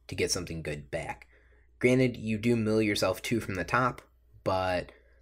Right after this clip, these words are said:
you are also getting rid of usually five cards, so the odds should be in your favor. Um, here's a card that is played in Commander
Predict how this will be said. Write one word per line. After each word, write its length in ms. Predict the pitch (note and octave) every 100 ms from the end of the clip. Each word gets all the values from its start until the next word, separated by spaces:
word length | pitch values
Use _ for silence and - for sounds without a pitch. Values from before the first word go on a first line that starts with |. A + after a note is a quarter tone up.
| _ -
you 160 | G#2
are 260 | - G2+ -
also 320 | G2 - G2+
getting 320 | F2+ F#2+ F#2+
rid 140 | F#2+ F2+
of 320 | F2 D#2+ - _
usually 560 | F#2+ G2 F#2+ F#2+ F#2 F2+
five 480 | - F#2 F2 F2+ -
cards, 520 | G2+ F#2 G2 F2+ - - _ _ _ _ -
so 500 | - F2+ D#2+ D#2 E2 - _ _ _ _ _ _ _ - - -
the 380 | G#2 G2 G#2 G2+
odds 420 | A2+ A#2+ A#2+ - -
should 220 | - G2
be 100 | D#2+
in 80 | C#2+
your 120 | -
favor. 360 | - - - - - _ _ _ _
Um, 280 | G#2+ G#2+ G#2+
here's 320 | - E3 E3+
a 80 | D#3+
card 480 | - C#3 C#3+ C#3 -
that 340 | G#2 G#2+ G#2 -
is 340 | G#2 G2 F2+
played 240 | - G#2
in 80 | G2+
Commander 500 | F#2 F2+ F#2 F2+ F2+